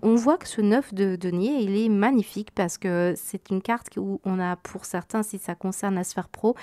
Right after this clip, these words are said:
vraiment le sens des affaires, le, le sens de la négociation. Et d'ailleurs, si c'est le cas, on a ce chiffre quatorze qui est vraiment la carte de, des échanges, de la communication et notamment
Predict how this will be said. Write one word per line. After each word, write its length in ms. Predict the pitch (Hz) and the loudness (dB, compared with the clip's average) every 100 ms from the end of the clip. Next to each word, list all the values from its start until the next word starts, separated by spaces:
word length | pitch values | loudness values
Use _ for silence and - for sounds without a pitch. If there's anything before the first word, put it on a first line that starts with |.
| - - - | -12 -20 -4
vraiment 320 | 180 240 269 | 4 6 6
le 100 | 240 | 4
sens 260 | 214 220 214 | 2 -2 0
des 180 | 208 196 | 0 0
affaires, 400 | 190 - 208 214 | 0 0 0 2
le, 120 | 190 - | 0 -2
le 180 | 190 185 | -4 -4
sens 300 | - 233 226 | 0 2 4
de 60 | 214 | 4
la 100 | 190 | 4
négociation. 720 | 190 190 190 180 - 185 262 - - - | 2 0 -4 -6 -4 -2 -2 -6 -20 -2
Et 220 | 190 196 - | 2 4 2
d'ailleurs, 420 | - 170 196 247 | 0 2 2 2
si 160 | - 190 | 0 -6
c'est 120 | - | -6
le 60 | 180 | -4
cas, 280 | - 262 277 - - - _ | 2 4 2 -4 -20 -20 _
on 100 | 190 | 4
a 100 | 214 | 4
ce 200 | 247 214 | 4 -2
chiffre 380 | 190 - 214 - | -4 -6 -6 -6
quatorze 640 | 208 190 - 226 311 190 170 160 | -4 -4 2 2 4 2 -2 -4
qui 180 | - 175 | -4 0
est 40 | |
vraiment 240 | 170 220 | 2 4
la 120 | 233 160 | 2 0
carte 320 | 233 240 - | -2 -2 -2
de, 300 | 180 175 175 | -2 -2 -2
des 260 | 170 175 | -4 -4
échanges, 340 | 180 - 247 - | -4 0 -2 0
de 60 | 185 | -2
la 100 | 180 | -2
communication 760 | 190 175 180 175 170 - 247 | -4 -4 -4 -6 -6 -2 0
et 60 | 233 | 2
notamment 460 | 180 185 180 226 | 0 -2 0 0